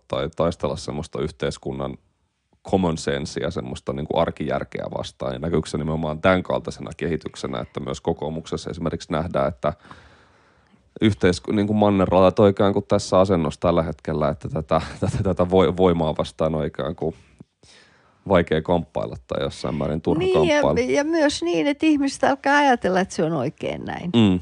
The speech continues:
Speaker 1: kyllä, just näin.
Speaker 2: Et,
Speaker 1: Joo.
Speaker 2: et se, se, se tota, joku, joka, se oli aika, mä mietin, että mä oon varmaan nyt sellainen, mä,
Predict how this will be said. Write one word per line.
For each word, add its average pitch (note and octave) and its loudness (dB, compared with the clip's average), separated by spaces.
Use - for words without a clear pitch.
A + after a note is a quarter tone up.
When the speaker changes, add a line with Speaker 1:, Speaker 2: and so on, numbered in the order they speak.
Speaker 1:
kyllä, E2+ 4
just - 0
näin. F#2 4
Speaker 2:
Et, G3+ 4
Speaker 1:
Joo. D#3 0
Speaker 2:
et G3+ 0
se, A3 4
se, - 0
se A3+ 2
tota, G#3 2
joku, B3 6
joka, G#3+ 4
se A3+ -6
oli A#3 0
aika, A3+ 2
mä A3 2
mietin, A3 2
että A3 -4
mä G3+ 4
oon G#3+ 2
varmaan G#3 4
nyt G3+ 0
sellainen, F3 2
mä, D#3 -4